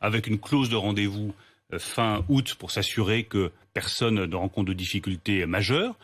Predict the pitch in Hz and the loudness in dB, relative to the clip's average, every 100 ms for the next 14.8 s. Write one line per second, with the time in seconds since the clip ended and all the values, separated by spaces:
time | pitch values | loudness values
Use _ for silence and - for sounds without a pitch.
0 | - - 202 151 135 131 120 110 113 120 | -20 -6 0 2 4 4 2 0 2 0
1 | 107 98 113 113 104 _ - 110 110 120 | 0 0 0 0 -4 _ -4 -2 0 -2
2 | - 110 113 101 104 104 104 92 - _ | 0 2 2 0 0 0 0 -2 -6 _
3 | _ 139 127 117 107 104 107 95 78 - | _ 0 2 2 2 0 0 -2 -6 -12
4 | _ _ 95 - - 127 127 123 107 - | _ _ -6 -2 -2 0 2 2 0 -2
5 | 101 - - 156 - 117 113 117 - 107 | -6 -2 -2 -2 0 0 0 -2 -2 0
6 | 104 - 113 101 - - _ - 107 107 | 0 -2 -2 -2 -6 -18 _ -2 0 0
7 | - 104 92 92 98 95 85 82 120 143 | 0 0 0 -2 -2 -2 -2 -2 0 2
8 | 208 - - _ _ _ - - 131 95 | 0 -4 -14 _ _ _ -4 -2 0 2
9 | 113 113 113 95 92 104 98 90 90 98 | 4 4 2 0 -2 0 -2 -2 -2 0
10 | 101 110 101 - 85 - 107 90 - 98 | 2 2 0 -6 -8 -2 0 0 -2 -4
11 | 92 101 92 90 87 90 104 120 175 - | 0 -2 0 -2 -2 -2 0 2 0 -2
12 | - _ 117 143 151 135 127 - 147 180 | -16 _ 2 4 2 2 0 2 0 0
13 | 202 _ - 117 120 170 143 165 147 143 | -4 _ 0 0 2 0 2 2 2 2
14 | 139 120 139 113 107 90 - - | 0 0 0 0 0 -4 -8 -16